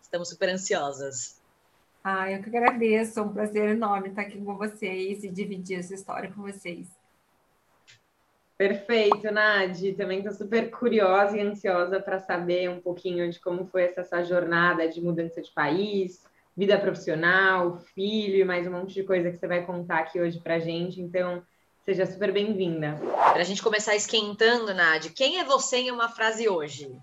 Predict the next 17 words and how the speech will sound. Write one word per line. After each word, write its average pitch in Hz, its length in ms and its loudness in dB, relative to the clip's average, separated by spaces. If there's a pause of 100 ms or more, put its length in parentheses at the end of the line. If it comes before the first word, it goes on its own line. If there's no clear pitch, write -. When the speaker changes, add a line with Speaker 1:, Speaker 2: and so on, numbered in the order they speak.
Speaker 1:
<laughs> - 540 -4
Speaker 2:
Puxa, 269 400 2
aí 254 320 4
já 247 180 8
começou 277 600 2
fazendo 320 320 2
pergunta 277 360 4
difícil. 269 760 2
<laughs> 339 60 8 (1120)
Ah, 269 400 6
eu 226 160 4
acho 247 340 0
que - 140 -8
eu 226 160 2
sou 214 720 -2 (960)
alguém 214 460 -2
procurando 208 880 -4